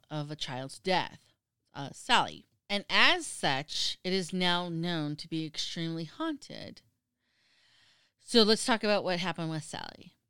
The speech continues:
Sally didn't actually live here. This was the home of Doctor Charles Finney. He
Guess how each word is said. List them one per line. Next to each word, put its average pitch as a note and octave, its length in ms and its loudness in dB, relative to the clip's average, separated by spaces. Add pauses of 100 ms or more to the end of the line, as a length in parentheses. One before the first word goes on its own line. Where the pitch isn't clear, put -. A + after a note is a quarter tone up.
Sally C#4 460 6
didn't C4 240 0
actually F#3+ 380 -2
live D#3+ 220 -2
here. - 380 -18 (920)
This B3+ 280 0
was F#4+ 200 -4
the C#4+ 100 -2
home D#3+ 600 -2 (180)
of D3+ 280 -6
Doctor D#3 360 -4
Charles E3 540 -6
Finney. - 500 -12 (520)
He F3+ 720 -6